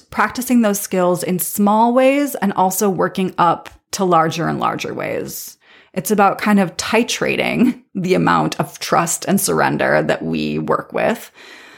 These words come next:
up and up and up until that capacity for deeper amounts of trust and surrender grows. I really feel like this pillar goes hand in hand with a later pillar when we're gonna talk about befriending fear and taking brave steps,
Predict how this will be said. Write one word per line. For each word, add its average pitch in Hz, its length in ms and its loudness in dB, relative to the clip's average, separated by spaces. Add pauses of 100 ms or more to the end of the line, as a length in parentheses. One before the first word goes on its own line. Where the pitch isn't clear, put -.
(220)
up 185 160 0
and 190 140 4
up 165 140 2
and 196 100 6
up 196 320 2
until 180 1040 4
that 160 240 -2
capacity 170 680 -2
for 165 640 2
deeper 190 460 0
amounts 160 340 0
of 151 120 -6
trust - 480 -2
and 175 140 0
surrender - 800 -2 (100)
grows. - 560 0 (960)
I - 40 2
really 240 240 4
feel 247 180 2
like 226 160 2
this 180 260 2
pillar 175 420 2
goes 160 260 0
hand 160 300 0
in 160 100 -2
hand 147 400 0
with 165 120 -4
a 143 60 0
later 143 420 0
pillar 254 520 2
when 175 180 2
we're 165 120 2
gonna 165 180 2
talk - 280 -4
about 135 380 0
befriending 143 560 -2
fear 220 560 2
and 165 160 -2
taking 151 340 -4
brave 156 240 -6
steps, - 720 -2